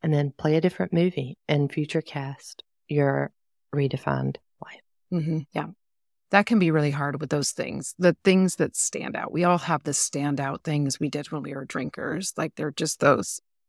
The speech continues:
Speaker 2: "That's the thing. Oh my gosh, I can't believe I did."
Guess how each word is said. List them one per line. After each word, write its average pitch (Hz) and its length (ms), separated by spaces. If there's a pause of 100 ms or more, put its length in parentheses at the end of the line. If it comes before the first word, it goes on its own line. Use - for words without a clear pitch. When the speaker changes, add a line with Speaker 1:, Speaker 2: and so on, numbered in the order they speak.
(220)
Speaker 2:
"That's 160 240
the 156 100
thing. 147 400
Oh 151 100
my 147 160
gosh, 143 500 (220)
I 165 80
can't 175 200
believe 180 180
I 160 80
did." 170 160